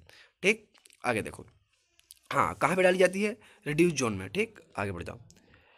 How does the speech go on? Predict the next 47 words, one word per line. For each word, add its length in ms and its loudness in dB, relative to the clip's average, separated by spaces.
बायोलॉजिकल, 560 6
हाँ, 240 6
नाइट्रोजन 360 2
की 180 0
जो, 340 4
राइस 320 6
की 80 -4
जो 80 -2
नाइट्रोजन 360 2
यूज़ 180 0
एफिशिएंसी 460 -4
होती 220 0
है, 40 -2
वो 60 -4
तीस 240 -6
से 60 -8
चालीस 260 0
परसेंट 280 -4
होती 200 -6
है, 100 -6
यानी 420 -12
जितनी 220 -2
आप 100 2
डालते 340 0
हो, 100 -6
वो 320 -16
तीस 220 0
से 80 0
चालीस 240 4
परसेंट 240 -4
ये 140 4
लोग 120 2
यूज़ 240 0
कर 100 -6
पाते 280 -8
हैं, 120 -18
ठीक। 180 0
बायोलॉजिकल 480 8
नाइट्रोजन 320 4
फिक्सेशन 380 -2
की 80 0
बात 180 2
करेंगे, 380 -4
तो 80 0
यह 140 8
भैया 240 6
जो 280 2